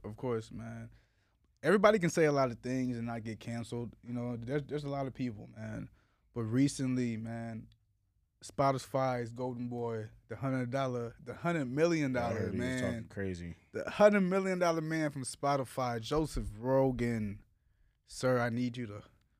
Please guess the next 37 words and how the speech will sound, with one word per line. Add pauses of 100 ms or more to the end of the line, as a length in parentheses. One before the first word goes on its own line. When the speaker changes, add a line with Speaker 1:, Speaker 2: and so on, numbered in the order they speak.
(140)
Speaker 1:
pull
up. (320)
We
gotta
have
a
conversation,
man.
What's
going
on? (340)
Joseph, (1200)
you
know, (420)
he (320)
usually
rants
about
covid, (520)
you
know,
covid
vaccine.
Speaker 2:
Mm. (140)
Speaker 1:
He,
he
has
Alex
Jones, (920)
has
conspiracy
theories,
has
all
kinds
of
people,